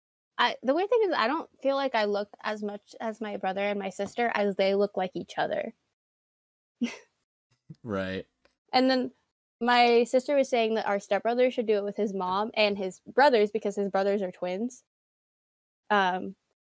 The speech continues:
Speaker 1: so we're like, "Do all th-, four of you." And I was like, "Oh, maybe I should do it with my dad." And then my sister was like, "You don't look anything like dad." Well, I'm like, "But I don't look anything like mom either." <laughs>
Speaker 2: Angel's
Speaker 1: Who do I look
Speaker 2: adoption
Speaker 1: like?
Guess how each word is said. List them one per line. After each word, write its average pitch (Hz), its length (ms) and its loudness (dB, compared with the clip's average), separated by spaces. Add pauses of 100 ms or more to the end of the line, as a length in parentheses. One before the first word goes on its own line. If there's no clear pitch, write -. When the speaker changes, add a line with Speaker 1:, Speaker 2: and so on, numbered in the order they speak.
(140)
Speaker 1:
so - 120 -2
we're 220 100 6
like, 202 200 4
"Do 208 200 6
all 180 160 2
th-, - 160 -16 (140)
four 214 220 4
of 196 100 -2
you." - 200 -4 (340)
And 240 80 6
I 262 80 6
was 277 80 4
like, 294 140 4
"Oh, 302 140 8
maybe 277 260 4
I 285 100 2
should 269 160 -4
do 262 120 4
it 262 40 6
with 247 80 2
my 220 140 0
dad." 190 400 0 (100)
And 214 100 0
then 220 120 2
my 214 100 0
sister 233 340 -6
was 214 140 -2
like, 208 160 -2
"You 240 100 4
don't 330 140 6
look 339 240 2
anything 240 440 2
like 190 200 -6
dad." 190 400 -4 (320)
Well, 285 140 6
I'm 320 60 6
like, 311 180 4
"But 330 140 4
I 320 160 6
don't 392 180 6
look 381 200 2
anything 359 460 2
like 320 180 2
mom 294 440 0
either." 294 360 4
<laughs> - 1600 -8
Speaker 2:
Angel's 120 420 8
Speaker 1:
Who - 80 6
do - 0 -
I - 40 6
look - 60 6
Speaker 2:
adoption 98 460 4
Speaker 1:
like? 104 40 2